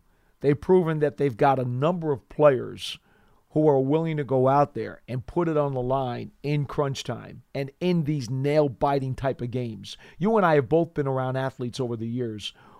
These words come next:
who shied away from those moments, who, when it was tightrope walking time, they'd rather go get popcorn. They're, they're not interested in walking the tightrope. The Giants have a bunch of players who are not afraid of walking the tightrope.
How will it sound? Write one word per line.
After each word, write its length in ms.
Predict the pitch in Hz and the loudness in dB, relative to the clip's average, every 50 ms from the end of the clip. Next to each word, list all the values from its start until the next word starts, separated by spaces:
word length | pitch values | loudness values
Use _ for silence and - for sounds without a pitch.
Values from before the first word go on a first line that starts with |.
| - - _ | -20 -20 _
who 300 | - 147 143 139 135 131 - | -2 0 2 2 0 -2 -6
shied 400 | - - - - 196 180 185 180 | -8 -4 0 4 4 6 6 6
away 400 | 156 143 131 131 147 151 151 139 | 4 4 4 6 6 6 6 4
from 300 | 120 - - 139 120 117 | -2 -4 -6 -6 -6 -4
those 260 | 107 127 123 113 92 101 | -2 -2 -2 -4 -4 -6
moments, 560 | 117 120 120 101 98 - - - - - - _ _ _ _ _ _ _ _ - | -6 -6 -6 -8 -10 -14 -14 -14 -14 -14 -14 _ _ _ _ _ _ _ _ -2
who, 340 | - 160 165 151 139 123 - - - - - _ | 2 4 4 4 2 0 -4 -12 -20 -20 -18 _
when 340 | - 131 151 151 151 147 135 - _ _ _ _ _ _ | -2 2 2 4 4 2 0 -4 _ _ _ _ _ _
it 160 | - 139 135 - | -12 -10 -8 -6
was 160 | 139 - - | -8 -8 -8
tightrope 580 | - - - 175 175 - - 170 175 160 - | -8 -4 -4 -4 -2 -2 0 0 0 0 0
walking 380 | - 156 165 165 160 175 175 165 | 0 2 2 2 2 0 -4 -2
time, 460 | 170 170 170 165 170 170 175 185 190 - _ _ _ _ _ _ _ _ _ _ _ | -2 -2 0 0 0 0 -2 -6 -8 -10 _ _ _ _ _ _ _ _ _ _ _
they'd 300 | - 101 147 170 185 170 | -8 -2 0 0 2 2
rather 200 | 170 160 151 143 | 2 2 2 2
go 140 | 123 147 143 | 4 2 2
get 180 | 135 143 123 - | 2 0 -2 -2
popcorn. 440 | 131 143 131 - - 117 107 - - _ _ _ _ _ _ _ _ _ _ _ - | 0 -2 -2 -2 -4 -12 -12 -12 -18 _ _ _ _ _ _ _ _ _ _ _ 2
They're, 140 | 151 170 180 | 2 2 2
they're 200 | 147 139 165 180 | 4 4 4 6
not 200 | 196 175 160 175 | 6 6 6 6
interested 400 | 175 165 - 135 - - 143 123 | 4 2 0 -4 -2 -2 -2 0
in 100 | 123 117 | 0 2
walking 380 | 131 151 147 - - 135 120 | 4 4 4 4 0 -6 -6
the 80 | 117 120 | -6 -4
tightrope. 520 | - - 139 - - - - - - - - - - - - - | -2 -2 -2 -2 -4 -6 -12 -12 -14 -18 -20 -20 -20 -20 -20 -14
The 80 | - - | -14 -6
Giants 400 | - - 190 226 240 208 - - | 0 2 2 2 2 0 0 0
have 120 | 156 123 | 0 0
a 60 | 131 | 0
bunch 240 | 104 143 147 135 - | -2 -2 -4 -4 -4
of 80 | 127 - | -6 -2
players 480 | - 139 147 147 139 120 113 104 - | 2 4 6 6 6 2 0 -6 -6
who 140 | - 120 127 135 | -4 -2 -2 0
are 40 | |
not 160 | 131 165 185 151 | 0 0 -2 -2
afraid 420 | - - - 143 151 156 139 120 | -4 -4 0 2 2 2 2 -2
of 100 | 107 92 | -4 -4
walking 360 | 107 135 127 - 113 110 107 | -4 -4 -4 -6 -10 -12 -12
the 60 | 101 | -10
tightrope. 480 | 98 - 123 113 - - 110 104 - | -8 -8 -8 -8 -8 -12 -18 -20 -20